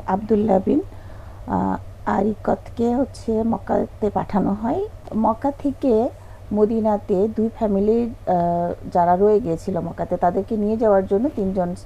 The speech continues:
আহ, সাহাবীকে পাঠানো হলো। তাদের সাথে, আহ, আল্লাহ রসুলের ফ্যামিলিতে যারা রয়ে গিয়েছিলেন, যে খাদিজা রাদিয়াল্লাহু তাআলা আনহা মারা যাওয়ার পর সেখানে ছিলেন হচ্ছে,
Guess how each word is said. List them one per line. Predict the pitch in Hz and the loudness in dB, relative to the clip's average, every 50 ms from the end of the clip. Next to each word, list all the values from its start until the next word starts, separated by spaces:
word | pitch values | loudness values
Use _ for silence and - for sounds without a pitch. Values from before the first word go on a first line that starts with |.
| - - | -12 -8
আহ, | - 175 170 - - - | -6 -6 -6 -6 -6 -4
সাহাবীকে | - 180 160 165 175 - 214 - | -2 -2 0 -2 -2 -4 -4 -4
পাঠানো | - 170 170 - 196 196 214 | -4 -4 -4 -4 -4 -4 -4
হলো। | 214 226 240 254 330 - | -4 -4 -4 -4 -2 -2
তাদের | 254 190 - 233 247 | 0 0 0 -2 -4
সাথে, | - - 214 - - - 247 - | -6 -4 -6 -6 -4 -6 -8 -8
আহ, | - - - - - - - - - - - - - - - - - - - - - - | -8 -10 -14 -16 -16 -16 -16 -16 -16 -16 -16 -12 -10 -8 -6 -6 -6 -6 -8 -8 -8 -4
আল্লাহ | - 190 185 196 196 | -2 2 4 4 4
রসুলের | 190 214 214 - - 294 302 330 311 | 4 2 0 0 0 0 0 0 0
ফ্যামিলিতে | - 269 240 214 220 233 247 247 - 262 | 0 0 0 2 0 0 -2 0 0 0
যারা | 247 214 175 160 170 170 | 2 4 4 4 2 2
রয়ে | 180 165 165 151 | 0 0 -2 -2
গিয়েছিলেন, | - - 156 - - 185 160 - - - | -2 -4 -6 -6 -6 -8 -6 -6 -6 -6
যে | 190 | -4
খাদিজা | - 196 185 202 185 190 190 | -2 -2 0 0 0 0 0
রাদিয়াল্লাহু | 190 180 185 196 190 190 180 | 0 0 0 -2 -2 -4 -4
তাআলা | - 175 170 175 | -4 -4 -6 -4
আনহা | 180 175 180 | -4 -6 -4
মারা | 170 160 165 165 | -4 -4 -4 -4
যাওয়ার | 165 180 165 160 160 - - | -2 -2 -2 -2 -4 -4 -2
পর | 170 160 220 339 - - - - - - - - - | -2 0 0 -2 -4 -8 -16 -16 -16 -16 -12 -6 -4
সেখানে | 208 202 - 214 208 202 202 - - | -4 -2 -2 -2 -2 -2 -4 -6 -4
ছিলেন | - 202 202 196 196 | -2 0 0 0 0
হচ্ছে, | 196 202 196 - - - - 196 180 175 175 | 0 -2 -4 -6 -6 -4 -2 0 0 0 0